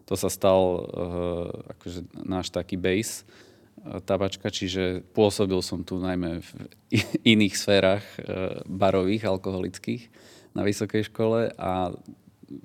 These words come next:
keď som sa dostal už akože do tej komunity, tak, e, s-, asi sa to tak celé nejak začalo nabalovať, že, e, s tým, čo som študoval, teda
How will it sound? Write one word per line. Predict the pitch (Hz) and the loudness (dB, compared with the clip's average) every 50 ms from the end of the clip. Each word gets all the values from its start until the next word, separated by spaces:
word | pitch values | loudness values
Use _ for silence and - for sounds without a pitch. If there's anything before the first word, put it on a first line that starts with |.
| - - - _ | -14 -16 -10 _
keď | - 135 120 | 2 2 2
som | - - 117 | 2 2 0
sa | - 120 | 0 2
dostal | 113 117 110 - 117 110 | 0 0 0 2 2 2
už | 104 101 101 | 4 2 0
akože | 98 - - 101 98 | -2 -4 -6 -4 -2
do | 101 95 | -2 -2
tej | - 95 90 | -2 -4 -4
komunity, | - - 92 90 92 95 104 98 - - 98 | -2 -2 -2 0 2 0 0 0 0 -2 -2
tak, | 92 - 90 87 - - - _ _ - - _ _ - - _ _ - - | 0 0 -2 -2 -4 -10 -20 _ _ -20 -20 _ _ -20 -20 _ _ -18 -10
e, | - 90 90 87 87 87 87 85 85 | -4 -2 0 0 2 2 2 0 -2
s-, | 85 - - - - - - - _ _ - | -2 -6 -10 -10 -10 -12 -16 -20 _ _ -8
asi | 82 85 85 - - - | -8 -8 -6 -8 -8 -4
sa | - 92 85 | -4 -4 -4
to | - 92 | -4 -4
tak | - 85 82 - - | -6 -6 -6 -6 -6
celé | - 90 95 90 | -4 -2 -2 -2
nejak | 85 92 82 82 82 | -2 -2 -4 -4 -4
začalo | 90 90 87 - - 92 90 87 | -6 -6 -6 -4 -2 -2 0 0
nabalovať, | 87 85 82 87 85 87 87 87 85 85 85 | -2 -2 -2 -2 -2 -2 -2 -2 -4 -4 -6
že, | 90 90 85 85 85 85 90 | -6 -6 -6 -6 -6 -8 -10
e, | - - - - - - 85 85 87 85 - - - - _ _ _ _ _ _ _ _ _ _ - | -12 -14 -18 -16 -12 -12 -10 -10 -10 -10 -10 -12 -14 -16 _ _ _ _ _ _ _ _ _ _ -20
s | - - | -20 -10
tým, | - - 98 87 90 | -2 -2 0 0 0
čo | - | -2
som | 95 - - 92 87 | -2 -2 -2 -4 -4
študoval, | - - 92 85 90 90 90 90 90 90 | -4 -6 -6 -4 -2 0 0 0 0 -2
teda | 90 - 85 82 82 85 85 | -4 -6 -6 -6 -4 -6 -6